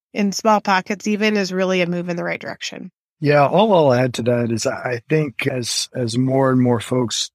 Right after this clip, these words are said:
Speaker 2: think about doing this, there's going to be a push to develop national standards. And I, and I certainly think there's a role for that. But I, I, I want to emphasize the importance, I think, of,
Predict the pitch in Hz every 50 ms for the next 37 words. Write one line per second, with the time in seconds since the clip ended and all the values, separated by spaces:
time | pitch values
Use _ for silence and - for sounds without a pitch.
0 | _ - 135 123 - 117 110 120 113 104 104 110 120 117 117 117 113 110 110 110
1 | - - - 120 113 - - 127 127 127 123 117 113 120 113 107 - - - 123
2 | 120 113 110 - - - - 104 107 110 104 110 113 120 120 120 117 117 107 -
3 | - 101 98 101 110 113 113 117 113 - - - 117 110 107 - - - 127 113
4 | 113 107 101 101 101 101 98 - 123 123 123 120 117 - - 123 123 120 117 104
5 | - - 139 127 - 131 135 131 120 - - 135 127 113 - - 120 113 110 104
6 | - 110 110 110 110 110 117 113 - - - 104 104 107 107 104 104 - 120 117
7 | 120 123 123 113 90 113 127 131 139 139 123 - 131 135 131 143 160 170 - -
8 | 147 135 127 117 117 - - 135 139 135 - 123 - - 127 123 123 120 117 110
9 | 110 120 113 107 104 - - 117 117 113 98 _ - - - 110 110 110 - _
10 | 113 110 107 - 110 107 104 104 104 98